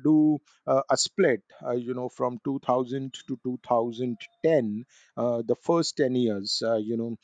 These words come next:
uh, the India car market has grown by roughly eighteen percent C A G R,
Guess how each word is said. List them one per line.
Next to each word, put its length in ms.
uh, 200
the 180
India 320
car 220
market 400
has 180
grown 460
by 160
roughly 500
eighteen 480
percent 500
C 320
A 40
G 260
R, 300